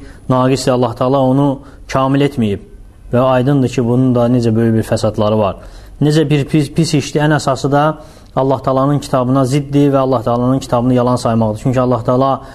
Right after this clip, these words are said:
öz kitabında buyurub ki, "Əl-yevmə əkməltu ləkum dinakum." "Bu gün sizə olan nemətimi tamamladım." Yəni, dininizi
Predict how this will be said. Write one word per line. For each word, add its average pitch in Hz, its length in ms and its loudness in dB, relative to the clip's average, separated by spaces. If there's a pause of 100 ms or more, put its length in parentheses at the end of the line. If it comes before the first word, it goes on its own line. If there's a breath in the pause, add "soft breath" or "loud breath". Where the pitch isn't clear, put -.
(280 loud breath)
öz 165 220 0
kitabında 143 480 0
buyurub 131 280 2
ki, 135 100 -2
"Əl-yevmə 127 420 2
əkməltu 127 380 0
ləkum 113 220 0
dinakum." 107 480 0
"Bu 131 60 2
gün 139 140 2
sizə - 200 -4
olan 135 340 0 (340 loud breath)
nemətimi 123 480 2
tamamladım." 104 560 0
Yəni, 135 220 2
dininizi 147 720 2